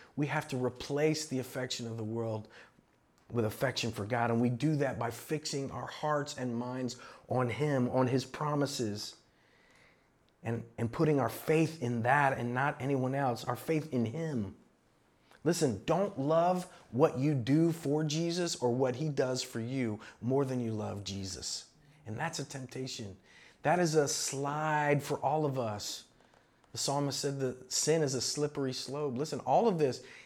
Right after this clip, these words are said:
it's like the frog in water, you know, the heat gets turned up. We begin to start getting our eyes off of Christ. Before we know it, we're just acting religious.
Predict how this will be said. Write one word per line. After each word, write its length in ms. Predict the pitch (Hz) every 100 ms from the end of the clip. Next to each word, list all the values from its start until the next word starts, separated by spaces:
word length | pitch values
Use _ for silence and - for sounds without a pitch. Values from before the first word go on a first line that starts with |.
| -
it's 180 | 139 -
like 140 | 151
the 80 | 135
frog 440 | - 147 165 165
in 260 | 151 143 135
water, 460 | 127 127 139 175 170
you 120 | 160
know, 220 | 160 185
the 180 | 165 131
heat 240 | 127 165
gets 200 | 156 143
turned 260 | - 160 156
up. 140 | 170
We 100 | 147
begin 300 | 147 151 160
to 120 | 151 131 - -
start 280 | - 156 156
getting 240 | 170 165
our 180 | 156 151 143
eyes 280 | 151 170 160
off 180 | 160
of 140 | 143 -
Christ. 580 | - 151 185 226 - - _ _ _
Before 220 | 147 - 190
we 120 | 180
know 200 | 190 254
it, 60 |
we're 60 | 170
just 340 | 156 170 - - _ -
acting 320 | 156 180 160
religious. 720 | 151 160 254 170 117 - -